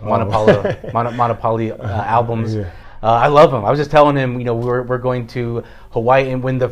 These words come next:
Speaker 2: when the album Rhythm and Blues dropped, uh, was my first time in Hawaii, and I was jamming it the whole time.
Speaker 1: Oh,
Speaker 2: And so, you know, as
Speaker 1: man.
Speaker 2: we're, as we're packing up, my, my wife and I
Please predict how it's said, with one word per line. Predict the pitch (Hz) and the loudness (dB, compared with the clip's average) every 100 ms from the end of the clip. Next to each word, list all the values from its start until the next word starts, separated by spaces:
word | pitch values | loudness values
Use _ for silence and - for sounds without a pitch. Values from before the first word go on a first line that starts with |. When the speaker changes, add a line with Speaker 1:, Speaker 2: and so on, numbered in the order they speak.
| - | -4
Speaker 2:
when | 135 127 | -4 0
the | 120 120 120 | 2 2 2
album | 123 139 131 120 107 | 0 -2 -2 -4 -4
Rhythm | 113 143 131 | 0 0 0
and | 110 | -2
Blues | 117 135 139 113 | -2 -2 -2 -4
dropped, | 110 107 101 - - - - - - | -2 -2 -2 -8 -20 -20 -20 -20 -6
uh, | 107 110 | 0 2
was | 113 | 2
my | 110 117 | -2 -4
first | - 127 | -4 -4
time | 131 120 | -4 -4
in | 113 | -4
Hawaii, | 101 110 117 | -2 -2 0
and | 107 | -2
I | |
was | 101 | -6
jamming | 98 113 117 117 | -4 -2 -2 -2
it | 104 | -4
the | |
whole | 101 104 | -4 -6
time. | 110 107 101 95 | -6 -6 -6 -6
Speaker 1:
Oh, | 101 101 98 98 | -6 -6 -6 -6
Speaker 2:
And | 104 | -4
so, | 92 117 117 | 0 2 2
you | |
know, | 113 | 0
as | 120 | -2
Speaker 1:
man. | 127 | -2
Speaker 2:
we're, | |
as | 131 120 | 2 0
we're | |
packing | 123 143 143 135 135 | 2 2 2 2 0
up, | 127 | 2
my, | 120 120 | 0 0
my | 113 | 0
wife | 113 123 123 | 0 0 0
and | 120 | -2
I | 110 107 | -2 -4